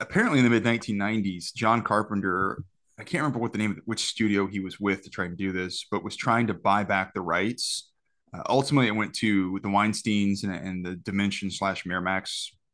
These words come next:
uh, group, who, who did a run of probably moderately successful Halloween fran-, uh, sequels in, in the mid late nineties. But, uh,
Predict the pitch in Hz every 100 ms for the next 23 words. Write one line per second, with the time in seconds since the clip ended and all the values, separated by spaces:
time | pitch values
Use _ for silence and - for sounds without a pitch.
0 | _ _ 95 87 87 101 98 123 - _
1 | _ _ _ 117 107 - 110 95 - _
2 | 113 110 98 98 98 92 87 - _ _
3 | - 131 104 92 98 98 80 98 98 -
4 | 95 - 92 90 - _ - 107 95 90
5 | 92 - 101 90 - 101 95 92 - -
6 | 101 92 95 92 92 95 92 87 90 92
7 | 95 98 95 - 98 92 92